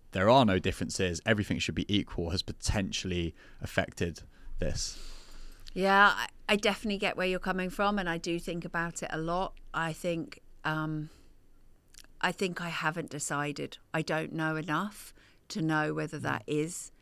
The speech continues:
Speaker 2: a factor. I wouldn't be surprised if it is a factor for sure. Um, but I think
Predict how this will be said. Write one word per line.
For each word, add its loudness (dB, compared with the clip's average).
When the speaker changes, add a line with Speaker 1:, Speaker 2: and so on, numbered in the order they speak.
Speaker 2:
a -4
factor. -4
I 6
wouldn't 4
be 0
surprised -2
if -6
it -10
is -2
a -4
factor -6
for -8
sure. -4
Um, 6
but 6
I -10
think 0